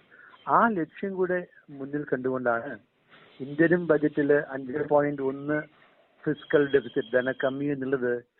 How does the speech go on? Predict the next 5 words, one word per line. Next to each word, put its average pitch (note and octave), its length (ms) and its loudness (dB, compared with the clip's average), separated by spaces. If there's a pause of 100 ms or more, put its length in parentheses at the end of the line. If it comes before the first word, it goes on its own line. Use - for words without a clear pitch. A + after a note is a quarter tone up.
(300)
ഈ D#3+ 120 -2
ബജറ്റില് C#3 580 0 (400)
നാലേ D3 400 2
പോയിന്റ് D3 440 -6 (100)
ഒമ്പതായിട്ട് C3 800 -4